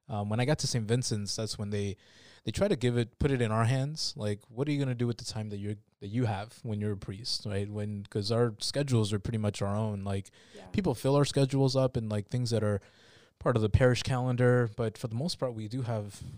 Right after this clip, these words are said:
Speaker 1: you know, free time. So how are you gonna s-, carve out some time for the Lord? And so they would schedule, like, you know, weekends where it's like, "You guys have to find time for prayer." Like, find time for, like, you come to mass, you go to,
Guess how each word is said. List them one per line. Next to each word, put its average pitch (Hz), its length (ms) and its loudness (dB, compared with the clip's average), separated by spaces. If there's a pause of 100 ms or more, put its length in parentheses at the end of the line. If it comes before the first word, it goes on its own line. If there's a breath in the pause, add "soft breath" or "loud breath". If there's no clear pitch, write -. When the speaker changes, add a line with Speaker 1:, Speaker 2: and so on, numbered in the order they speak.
(160)
Speaker 1:
you 113 100 -8
know, 101 140 -4
free 113 220 -4
time. 104 500 -8 (100)
So 101 380 -2 (220)
how 123 160 0
are 135 80 6
you 127 120 6
gonna 123 380 4 (180)
s-, - 280 -10
carve 117 200 4
out 165 140 4
some 123 140 0
time 117 200 0
for 110 120 -2
the 107 80 0
Lord? 104 320 -6
And 107 180 -4
so 127 100 -2
they 123 140 6
would 123 240 2 (460 soft breath)
schedule, 147 600 4
like, 101 420 -2 (160)
you 104 100 -10
know, 101 180 -8 (300)
weekends 110 420 2
where 104 220 2
it's - 200 -6
like, 101 140 -2 (180)
"You 117 80 -2
guys 131 400 2 (720)
have 127 160 -2
to 120 240 2 (140)
find 127 340 0
time 135 220 4
for 135 100 -2
prayer." 147 340 0 (100)
Like, 110 160 -4
find 113 200 -4
time 117 220 -2
for, 120 180 -4
like, 107 400 0
you 107 120 -12
come 127 180 2
to 135 60 6
mass, 151 400 4
you 117 100 0
go 120 140 4
to, 117 240 8